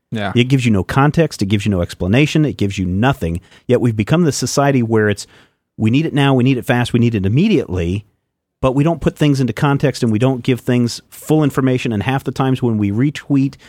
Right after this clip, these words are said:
Speaker 2: in order to get that hundred and forty characters, we're trimming off stuff. So it's not even the full source.
Speaker 1: Well, and have you, and you've seen it, you know,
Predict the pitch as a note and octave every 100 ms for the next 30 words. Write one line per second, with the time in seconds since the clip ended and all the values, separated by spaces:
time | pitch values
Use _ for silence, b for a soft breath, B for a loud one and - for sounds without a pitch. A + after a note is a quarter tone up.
0 | B G#2 A2+ A#2 G#2 D#3 F3+ D3 D#3 C#3+
1 | C3 C3+ C3 - C3 B2 B2 - F2+ -
2 | D#3 C#3+ C3 C3+ - - B2+ B2 B B
3 | - G2 - C#3 D3 C#3 B2+ G#2+ A2+ G#2
4 | - F3 E3 D3+ - - _ _ - -
5 | E3 E3 D3 C#3+ - B2+ C#3 F3+ E3+ B2+
6 | D3 D#3 - G#2 G2+ G2 G2+ - A2+ G#2
7 | G2